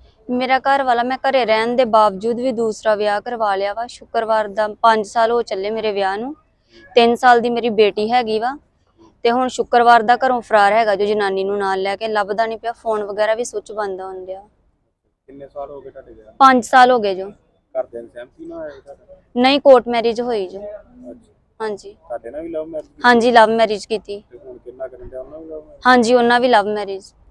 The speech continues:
Speaker 2: ਕੌਣ ਹੈ ਉਹ, ਪਿੰਡ ਦੀ ਹੈ?
Speaker 1: ਨਹੀਂ, ਪਿੰਡ ਦੀ ਨਹੀਂ, ਉਹਦਾ ਨਹੀਂ ਪਤਾ ਹੈਗਾ ਜੋ ਕਿੱਥੋਂ ਦੀ ਹੈ, ਕਿੱਥੋਂ।
Speaker 2: ਤੁਹਾਨੂੰ ਕਿੱਦਾਂ ਪਤਾ ਲੱਗਾ?
Speaker 1: ਸਾਨੂੰ ਵੀ ਕਿਸੇ ਨੇ ਸੂਹ ਦਿੱਤੀ ਆ, ਸੂਹ ਦੇ ਮੁਤਾਬਕ ਸਾਨੂੰ ਸਾਰਾ ਕੁਝ ਪਤਾ ਲੱਗਾ ਵਾ।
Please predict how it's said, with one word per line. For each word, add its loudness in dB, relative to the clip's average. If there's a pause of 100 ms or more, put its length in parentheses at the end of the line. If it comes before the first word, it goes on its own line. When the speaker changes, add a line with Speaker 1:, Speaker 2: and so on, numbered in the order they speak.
(140)
Speaker 2:
ਕੌਣ -12
ਹੈ -18
ਉਹ, -18 (240)
ਪਿੰਡ -20
ਦੀ -16
ਹੈ? -20
Speaker 1:
ਨਹੀਂ, 4
ਪਿੰਡ 2
ਦੀ 2
ਨਹੀਂ, 0
ਉਹਦਾ 2
ਨਹੀਂ -2
ਪਤਾ 0
ਹੈਗਾ 0
ਜੋ -6
ਕਿੱਥੋਂ -10
ਦੀ -4
ਹੈ, -2
ਕਿੱਥੋਂ। -8
Speaker 2:
ਤੁਹਾਨੂੰ -12
ਕਿੱਦਾਂ -12
ਪਤਾ -18
ਲੱਗਾ? -18 (360)
Speaker 1:
ਸਾਨੂੰ 4
ਵੀ 2
ਕਿਸੇ 2
ਨੇ -2
ਸੂਹ 2
ਦਿੱਤੀ 0
ਆ, -2 (140)
ਸੂਹ 0
ਦੇ 2
ਮੁਤਾਬਕ 0
ਸਾਨੂੰ -4
ਸਾਰਾ -4
ਕੁਝ -12
ਪਤਾ -6
ਲੱਗਾ -6
ਵਾ। -12